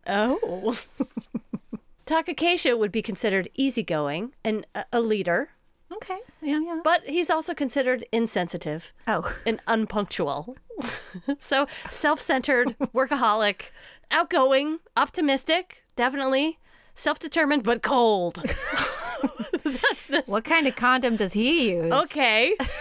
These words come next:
Speaker 1: Great question. It's the only one there's not a condom type for. Don't tell me. I don't know. So they described it, and then they, they just didn't.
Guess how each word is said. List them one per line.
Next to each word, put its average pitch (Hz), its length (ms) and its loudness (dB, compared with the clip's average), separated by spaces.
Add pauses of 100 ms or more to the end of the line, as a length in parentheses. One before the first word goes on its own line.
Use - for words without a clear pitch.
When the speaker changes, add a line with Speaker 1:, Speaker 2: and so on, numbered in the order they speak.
Speaker 1:
Great 330 400 2
question. 339 600 2 (120)
It's 330 120 0
the - 120 -2 (100)
only 294 300 4
one 240 540 2
there's 233 220 2
not 208 460 4
a 226 80 -4
condom 202 320 0
type 170 260 -2
for. - 280 -4 (380)
Don't 247 200 2
tell 294 220 0
me. 285 140 0
I 262 140 4
don't 330 160 2
know. 311 180 4 (180)
So 302 160 0
they 294 120 2
described 262 540 0
it, 339 300 2
and 233 220 0
then 240 180 2
they, 226 240 0 (140)
they 214 120 0
just - 540 -6
didn't. 214 340 0